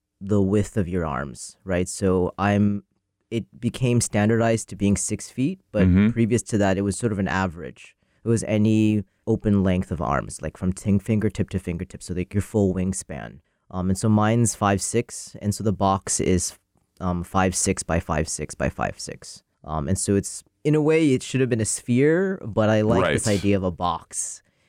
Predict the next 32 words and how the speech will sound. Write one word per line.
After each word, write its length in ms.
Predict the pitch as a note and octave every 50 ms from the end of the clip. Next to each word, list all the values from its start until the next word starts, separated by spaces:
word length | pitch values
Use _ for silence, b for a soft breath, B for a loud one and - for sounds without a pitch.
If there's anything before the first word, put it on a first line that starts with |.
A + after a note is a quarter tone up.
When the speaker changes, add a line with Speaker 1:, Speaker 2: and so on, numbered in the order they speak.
| _ _
Speaker 1:
especially 460 | A2 G#2+ - - C3+ B2 - - A#2+
in 160 | A2 G2+ G2 F#2
link 200 | G2 G2 F#2 -
to 80 | - G2+
minimalism. 640 | E2+ E2+ F2 F2 F#2 F2 E2 D2 C#2+ - D2+ C#2 C#2
I 80 | - A2
mean, 120 | C3 C#3 C#3
I'm 140 | C#3 C#3
really 320 | C3+ C3 D3 D#3+ D#3+ E3 C#3+
informed 480 | B2 A2+ - - - A#2 B2 C3+ C3+
by 120 | B2 A#2 G#2+
minimalism 540 | G#2 G#2 G2+ G#2 G2+ G2+ G2+ F#2+ F2+ F#2+ F#2
as 100 | F2+ -
an 80 | F2
aesthetic, 600 | F2 - - - A2 A#2 - - - - - _ _ _ _
but 180 | A#2+ A2+ B2 A#2
in 100 | A#2+ A2+
terms 160 | G#2 G2+ F#2+
of 280 | C3 C3 C3+ B2 - A#2+
Speaker 2:
Interesting. 120 | A#2 G#2
Speaker 1:
its 220 | A2+ A2 G2 - A#2
ideology, 880 | G2 G#2 G2 G2+ G#2+ A#2 C3+ D3 C#3+ B2 G2 G2+ G2+ G2 F#2 F#2 F#2+ -
I 60 | G2
think 220 | - - G#2+ G2+ G2+
I'm 100 | G2 G2
much 360 | G2 G2 G2 G2+ - - -
more 220 | G2+ G2 F#2+ F#2+
of, 100 | F#2 -
like, 160 | F#2 F#2 -
a 40 | F#2+
post-conceptualist. 1200 | - - - G#2 G2+ F#2 - - - G#2 F#2+ - - F2 - - - G2 E2 D2+ C2 B1+ - - -
Like, 260 | F2 F2 - -